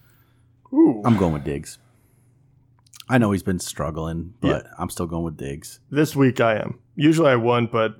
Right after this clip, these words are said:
Speaker 1: you know, Tyreek and all that happening. Um, yeah, I, I go Diggs, even though,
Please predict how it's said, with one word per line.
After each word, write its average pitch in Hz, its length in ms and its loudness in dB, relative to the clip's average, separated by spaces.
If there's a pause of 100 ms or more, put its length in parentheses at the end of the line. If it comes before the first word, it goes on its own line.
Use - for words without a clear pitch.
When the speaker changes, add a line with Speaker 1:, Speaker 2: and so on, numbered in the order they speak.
(140)
Speaker 1:
you 123 100 -6
know, 113 400 -4
Tyreek 120 580 0
and 110 140 0
all 110 160 2
that 110 260 0
happening. 110 600 -4 (540)
Um, 113 360 -2 (1400)
yeah, 110 200 -6 (140)
I, 139 240 2
I 156 40 0
go 160 140 0
Diggs, 123 420 0
even 113 180 0
though, 110 340 0